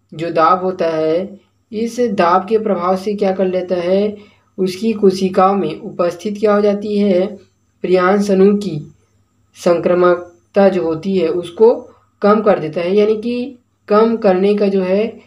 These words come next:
कार्य करता है। चौथा जो point है जिसमें क्या है एच जी वन वन ज़ीरो टू सेवन अमेरिकी जो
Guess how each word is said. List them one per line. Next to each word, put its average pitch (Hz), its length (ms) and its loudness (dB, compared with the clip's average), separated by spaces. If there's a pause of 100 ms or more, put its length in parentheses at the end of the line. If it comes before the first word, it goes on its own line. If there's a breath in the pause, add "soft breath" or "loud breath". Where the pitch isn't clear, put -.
(240 loud breath)
कार्य 202 560 2 (260)
करता 185 300 2
है। 147 300 -4 (3750)
चौथा 175 400 4
जो 220 180 4 (1200)
point 196 300 2
है 151 360 -4
जिसमें 208 400 0
क्या 202 160 0
है 175 240 0 (480 loud breath)
एच 196 180 2
जी 196 160 0
वन 196 300 2 (580 loud breath)
वन 190 460 2 (840)
ज़ीरो 190 840 2
टू 202 160 4
सेवन 196 460 2
अमेरिकी 180 560 -2
जो 160 160 -4